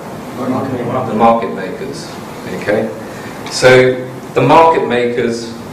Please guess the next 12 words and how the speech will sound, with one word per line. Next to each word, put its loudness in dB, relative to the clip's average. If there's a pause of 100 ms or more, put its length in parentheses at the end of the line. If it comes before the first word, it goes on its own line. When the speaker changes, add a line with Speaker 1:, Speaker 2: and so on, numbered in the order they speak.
Speaker 2:
are 6
the 8
ones 6 (100)
in -4 (1400)
making 6
their, 2
uh, -2
making -2
their 0
living -2 (260)
here. 2 (1400)
So 6